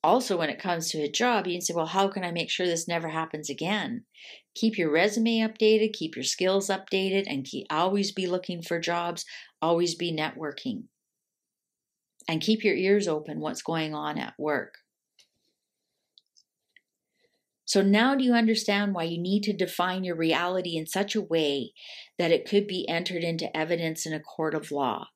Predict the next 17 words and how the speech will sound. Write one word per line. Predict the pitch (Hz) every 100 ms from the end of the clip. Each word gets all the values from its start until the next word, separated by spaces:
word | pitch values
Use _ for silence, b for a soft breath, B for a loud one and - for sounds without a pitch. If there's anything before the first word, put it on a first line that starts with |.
| _ _ _ _ _ _ _ _ _ _ _ _ _ _ _ _ _ _ _ -
Is | 160
because | 180 190 180
unless | 175 175 190 247 247
you | 220
know | 190 196
that | 196 170
reality, | 180 165 160 160 165
you | 170
can't | - 202 214
change | - 196 185 180
your | 160
thoughts, | 156 160 156 - -
your | 165
behaviors, | 160 160 156 151 151 156
and | 147 143
your | -
actions. | 127 131 - - - -